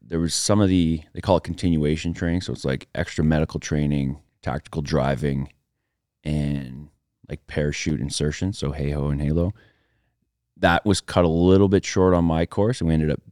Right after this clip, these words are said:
doing all that stuff after 'cause we needed to, uh, I always say deploy, but we were still in Canada. The Olymp-, we were,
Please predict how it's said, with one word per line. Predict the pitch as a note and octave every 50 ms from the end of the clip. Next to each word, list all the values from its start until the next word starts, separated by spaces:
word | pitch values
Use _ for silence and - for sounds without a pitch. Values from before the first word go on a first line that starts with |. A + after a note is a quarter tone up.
| _ _ -
doing | F2 F2 E2+ E2 E2
all | D2+
that | D2 D2+ -
stuff | - - E2 D2+ -
after | C2+ C2+ C#2 D#2 - - F#2+ F2
'cause | - - D#2+
we | D#2+ D#2+ D#2+ D#2
needed | D2+ D#2 D2+ D2+ C#2 -
to, | - - C#2+ C#2+ C#2+ D2 C#2+
uh, | C#2 A#1+ G#1 -
I | - _ _ _ _ _ _ _ _ _ _ _ _ _ -
always | - - -
say | -
deploy, | - - - - - - D2 C#2 C#2 A#1+ C2
but | C#2 D2 - -
we | F2 F2+
were | F2+
still | - - - G2+ F#2
in | E2+
Canada. | D#2+ - D#2+ D2+ D2+ D2 D2 D2 D2 - _ _ _ _ _ _ _ _ -
The | F2
Olymp-, | E2+ E2 E2 E2+ F#2 -
we | E2+ F2
were, | F2 E2+ D#2+ D#2 D#2 D#2+